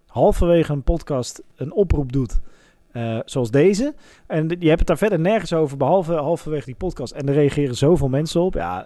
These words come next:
dat is echt waanzinnig. Dat geeft gewoon aan dat we, eh, dat de N B A leeft in, eh, in Nederland. En dat, eh, dat er, eh, nou ja, dat, eh, dat gewoon, eh, me-, we hebben enthousiaste luisteraars.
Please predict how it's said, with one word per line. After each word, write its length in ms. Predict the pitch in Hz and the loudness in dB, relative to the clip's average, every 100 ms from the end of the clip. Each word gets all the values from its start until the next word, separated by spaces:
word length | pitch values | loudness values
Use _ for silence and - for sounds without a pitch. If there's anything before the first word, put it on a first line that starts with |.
| - | -6
dat 220 | 139 160 | -4 -4
is 100 | - | -2
echt 160 | 254 - | -2 0
waanzinnig. 560 | 220 185 285 131 - | -2 0 -2 -4 -6
Dat 220 | 165 165 | -8 -8
geeft 220 | - 202 - | -6 -6 -4
gewoon 180 | 185 | -4
aan 280 | 151 185 180 | -2 -2 0
dat 180 | 165 156 | -2 -2
we, 380 | 156 156 151 147 - - - - - - - - - - | -2 0 -2 -4 -12 -20 -20 -16 -14 -14 -16 -18 -18 -18
eh, 120 | - 131 131 131 131 131 127 - - | -10 -8 -6 -6 -8 -10 -14 -20 -18
dat 180 | - 135 | -8 -2
de 160 | 175 185 | 0 2
N 60 | |
B 40 | 170 | 4
A 180 | 175 170 | 6 6
leeft 280 | 214 - - | 4 2 -4
in, 220 | 123 123 | -6 -6
eh, 180 | 127 131 | -8 -6
in 100 | 127 | -2
Nederland. 460 | 127 110 101 98 | 0 0 -4 -6
En 160 | 127 123 | -8 -4
dat, 240 | 131 - | -4 -2
eh, 440 | 131 127 127 123 127 | 0 2 2 0 0
dat 160 | 117 123 | -2 -6
er, 460 | 123 127 120 120 | -6 -4 -4 -4
eh, 60 | 120 | -4
nou 160 | - 139 | -6 -6
ja, 120 | 80 | -4
dat, 200 | 101 98 | -6 -8
eh, 160 | 110 123 | -8 -8
dat 140 | 104 | -10
gewoon, 300 | - 110 117 | -8 -6 -6
eh, 100 | - | -6
me-, 160 | 139 147 | -6 -2
we 120 | 170 | 0
hebben 40 | 202 220 | 2 2
enthousiaste 440 | 208 - 185 127 | 0 2 2 2
luisteraars. 600 | 120 180 180 151 98 - | 2 2 2 0 -2 -8